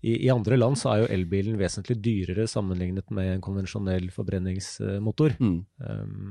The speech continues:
Speaker 1: mens i Norge så er jo elbilene fritatt for både moms og, og ikke er det avgifter på det, og det gjør at det da er økonomisk vesentlig enklere tilgjengelig for folk.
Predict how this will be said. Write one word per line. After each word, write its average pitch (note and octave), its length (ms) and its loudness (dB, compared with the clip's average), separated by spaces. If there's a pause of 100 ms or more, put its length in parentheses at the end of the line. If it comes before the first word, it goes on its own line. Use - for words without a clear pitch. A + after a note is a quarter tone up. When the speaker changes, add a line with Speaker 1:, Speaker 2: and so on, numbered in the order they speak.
(100)
Speaker 1:
mens G2+ 100 -6
i G#2+ 80 -4
Norge F#2+ 240 -2
så - 160 -4
er F#2 300 0
jo G2 100 0 (1000)
elbilene F2+ 480 -2
fritatt F#2 400 -4
for G2+ 160 -6
både G2+ 160 -2
moms G2 300 -6 (100)
og, F#2+ 140 -2 (180)
og G2+ 160 -2
ikke F#2+ 160 -6
er F#2 60 -2
det G#2+ 100 0
avgifter F2 320 -4
på G#2+ 140 -2
det, B2+ 80 2 (100)
og G2+ 80 -2
det G#2 140 4
gjør E2+ 260 2
at - 140 -2
det G#2 80 0
da F#2 100 2
er E2+ 120 0
økonomisk F#2 640 -6 (440)
vesentlig G2+ 640 -2 (100)
enklere F2 400 -4
tilgjengelig F#2 480 -2
for A2+ 80 -6
folk. - 300 -10